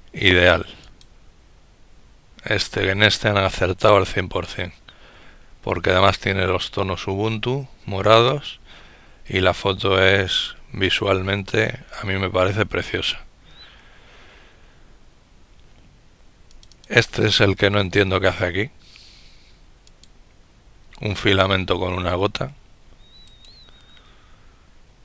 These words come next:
Porque he visto en el concurso de wallpapers fotos muchísimo mejores. No sé a qué han elegido esa, pero bueno, la han elegido.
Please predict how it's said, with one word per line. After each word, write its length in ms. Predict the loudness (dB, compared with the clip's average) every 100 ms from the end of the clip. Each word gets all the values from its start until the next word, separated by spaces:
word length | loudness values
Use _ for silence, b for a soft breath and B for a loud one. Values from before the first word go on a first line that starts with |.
| -20 -12
Porque 320 | -4 -4 2 4
he 60 |
visto 720 | 4 0 0 0 0 -2 -6 -12 -12
en 140 | -4 0
el 140 | 0
concurso 580 | 0 -4 -4 -4 -2 -2
de 80 | 0
wallpapers 960 | 0 0 0 -2 0 -2 0 -4 -4 -8 b b b -20 -20 -20 -20 -20 -20 -16
fotos 460 | -2 0 0 -4
muchísimo 640 | -6 -8 -6 -4 -4 -6
mejores. 600 | -6 -6 -2 0 -2 -6 -18 b b b b b b
No 160 | -4 -2
sé 240 | 2 4
a 160 | 4 0
qué 280 | 0 2
han 180 | 2 0
elegido 520 | -4 -6 -6 -4 -2
esa, 320 | -2 -2 -6 -10 -20 -20 -10
pero 200 | -6 -4
bueno, 200 | -4 -6 -16 -20 -20 -20 _ B B B B B B
la 120 | 0
han 100 | 0
elegido. 560 | 2 0 -2 -4 -6 -6